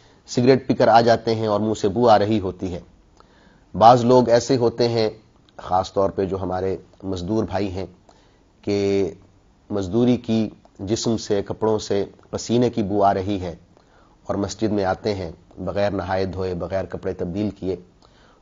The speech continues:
तो उससे भी लोगों को तकलीफ पहुंचती है। तो ये बातें हैं,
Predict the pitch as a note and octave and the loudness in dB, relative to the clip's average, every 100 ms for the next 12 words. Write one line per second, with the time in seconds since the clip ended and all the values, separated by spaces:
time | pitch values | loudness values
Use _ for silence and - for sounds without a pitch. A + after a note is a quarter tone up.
0 | - G#2 F2+ - _ _ _ _ _ _ | -2 -2 -2 -12 _ _ _ _ _ _
1 | A#2+ - G#2+ G#2 A#2+ D3 - - A2 A2+ | -10 -4 -2 2 4 4 4 0 2 2
2 | A#2+ A#2 A#2 A#2+ A#2+ - G2+ - C3 A2+ | 0 -2 -2 -2 -2 -4 -8 -4 -2 -2
3 | G2+ - - - _ C3+ C#3+ D#3+ C3+ B2+ | -4 -10 -20 -20 _ 6 8 8 8 6
4 | D#3 C3 A#2+ - | 4 4 0 -4